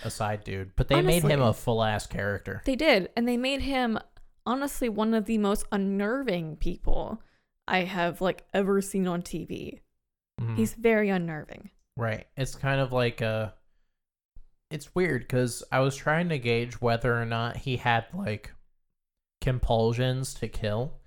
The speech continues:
Speaker 1: But it
Speaker 2: Right.
Speaker 1: seems like he doesn't at all.
Speaker 2: No.
Speaker 1: And it's like, at first I thought he killed that cleaning lady 'cause they're like,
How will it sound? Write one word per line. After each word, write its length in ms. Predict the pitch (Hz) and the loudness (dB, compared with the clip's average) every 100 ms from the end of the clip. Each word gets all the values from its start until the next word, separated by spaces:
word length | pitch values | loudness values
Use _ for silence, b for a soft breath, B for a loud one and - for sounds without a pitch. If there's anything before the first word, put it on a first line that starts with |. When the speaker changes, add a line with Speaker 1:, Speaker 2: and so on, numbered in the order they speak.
| - - | -20 -2
Speaker 1:
But 60 | 220 | 4
it 20 | |
Speaker 2:
Right. 200 | 214 147 | 6 6
Speaker 1:
seems 240 | - 175 180 | 2 0 2
like 180 | 170 | 2
he 220 | - - 147 | 0 -4 2
doesn't 420 | 139 131 123 - - 123 | 2 2 -2 -4 -12 -4
at 140 | 120 | 0
all. 360 | 120 104 - - - | 0 -2 -8 -10 -4
Speaker 2:
No. 360 | 240 359 285 - | -2 -2 -6 -4
Speaker 1:
And 220 | 143 135 | -2 0
it's 220 | 135 127 | -2 -2
like, 260 | 131 127 - | 0 0 0
at 160 | 127 - | -4 2
first 280 | 175 185 131 | 2 2 0
I 80 | |
thought 220 | 120 127 - | 2 0 0
he 100 | - | -6
killed 180 | 131 120 | -2 0
that 140 | 113 | -2
cleaning 300 | - 127 127 | -2 -6 -4
lady 260 | 120 110 107 | -4 -4 -4
'cause 200 | 120 104 | -6 -4
they're 120 | 110 | -2
like, 200 | 107 107 | -2 -4